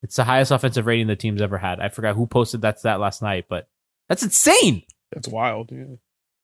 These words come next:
Speaker 1: I mean, they had LeBron, Dwayne, Bosh, Ray Allen, and Battier, and a bunch of, you know, Birdman, really good, smart guys. And this off-, this offense, I mean, part of that is just the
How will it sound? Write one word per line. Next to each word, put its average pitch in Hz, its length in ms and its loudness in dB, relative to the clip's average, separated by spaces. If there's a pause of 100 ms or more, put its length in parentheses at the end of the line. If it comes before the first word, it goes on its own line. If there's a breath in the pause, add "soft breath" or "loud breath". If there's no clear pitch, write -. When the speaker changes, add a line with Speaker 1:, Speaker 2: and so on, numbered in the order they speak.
(400)
Speaker 1:
I - 20 0
mean, 139 100 2
they 165 60 6
had 220 120 6
LeBron, 196 540 6
Dwayne, 196 400 6
Bosh, 185 480 6
Ray 180 200 6
Allen, 226 560 4
and 123 520 0
Battier, 226 520 4
and 196 100 6
a 160 40 6
bunch 165 260 4
of, 139 240 0
you 156 80 6
know, 165 160 8
Birdman, 160 960 2
really 185 220 6
good, 156 360 6
smart 156 380 2
guys. 160 340 4
And 120 160 -2
this 139 140 0
off-, 160 280 2
this 131 160 0
offense, 160 500 2 (460)
I 131 40 -2
mean, 127 80 2
part 147 220 4
of 143 60 6
that 139 180 4
is 107 160 2
just 117 220 0
the 110 220 -4